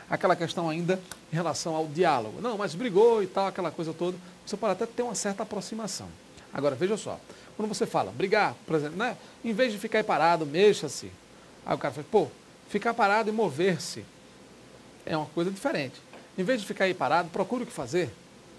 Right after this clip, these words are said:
Note que quando eu digo, em vez de ficar aí parado, procure o que fazer, eu não posso dizer, ao invés de ficar aí parado, procure o que fazer. Ficar parado e procurar o que fazer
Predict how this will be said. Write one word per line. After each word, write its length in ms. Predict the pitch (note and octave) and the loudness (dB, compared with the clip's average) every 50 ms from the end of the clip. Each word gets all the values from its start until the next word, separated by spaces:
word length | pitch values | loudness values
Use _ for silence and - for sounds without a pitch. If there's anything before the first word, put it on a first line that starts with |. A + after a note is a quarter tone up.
| - - - - - - - - - - - | -20 -20 -20 -20 -20 -20 -20 -20 -20 -12 -6
Note 300 | F3 F#3 A#3 C4 B3+ C4+ | -2 0 0 0 0 -2
que 80 | A3+ G#3+ | -6 -4
quando 160 | C4 B3+ A#3+ | -2 -2 -2
eu 60 | G3 | 0
digo, 200 | D3 D3 C3 C3+ D#3 - - - - - - - | -2 -2 -4 -6 -10 -14 -20 -20 -20 -20 -6 -4
em 200 | C4+ C4 B3 A#3 | -2 -2 -2 -4
vez 380 | F#3 E3 A#3 B3 B3 B3 G#3+ F#3+ | 2 4 6 6 6 6 2 -2
de 80 | G#3+ | -6
ficar 240 | F3 G3+ F3+ - G3 | -8 -8 -8 -4 -4
aí 100 | D#3 C#3+ | -4 -4
parado, 360 | - D3 C3 A2+ A2 A2 A#2 - | -2 -4 -4 -4 -4 -6 -6 -4
procure 320 | - E3 D3+ - D#3 C#3+ C#3 | -4 -2 -2 -2 -4 -6 -8
o 20 | |
que 60 | B2+ | -8
fazer, 340 | - - C3 A#2 D3 D#3+ C#3 C3+ - - - - - - - | -10 -12 -8 -4 -4 -4 -4 -4 -10 -18 -20 -20 -20 -10 -8
eu 80 | G3+ | -8
não 80 | G3+ A3 | -8 -6
posso 160 | G3+ A#3+ F3 | -6 -6 -6
dizer, 100 | D#3 F#3+ | -4 -2
ao 120 | F#3+ G#3+ A#3+ | -2 -2 -4
invés 380 | A#3+ G#3+ E3 A3+ A3+ A3 F3 | -4 -2 0 2 2 2 0
de 100 | - F#3 | -2 -6
ficar 240 | - D#3 D3 - C#3+ | -8 -8 -4 -2 -2
aí 80 | C#3 B2+ | -2 0
parado, 420 | - D3+ F#3+ A3+ A3+ A3+ A3 G#3+ | -2 -2 0 0 0 0 -2 -4
procure 440 | - A#3 B3 A#3 - A3+ A3+ A#3 A3+ | -2 -2 -2 0 0 -2 -2 -2 -4
o 20 | |
que 60 | G#3+ | -4
fazer. 360 | - G#3+ F#3+ D3+ D3+ E3 E3 E3 - - - - - - - - - - - - - - | -4 -4 -4 -2 -2 -2 -2 -4 -8 -16 -20 -20 -20 -20 -20 -20 -20 -20 -20 -20 -20 -20
Ficar 520 | - - - G#3 G3 - - B3 A#3+ A#3+ - - | -18 -8 -8 -8 -6 -4 -4 -6 -6 -6 -6 -4
parado 460 | C4+ C4 F#3+ D#3 D3 C3 A#2+ A2+ B2+ | -2 0 2 2 0 0 -2 -4 -8
e 40 | C3 | -10
procurar 520 | - - G3 G#3+ G#3 G#3 G3+ F3 D#3 D3 | -10 -2 -2 -2 0 0 -2 0 2 2
o 80 | D3 C#3 | 2 0
que 100 | B2+ - | -2 -10
fazer 480 | - - A#2 A2 G#2 A2 D3 D3+ C3+ | -12 -10 -10 -8 -6 -4 -4 -4 -4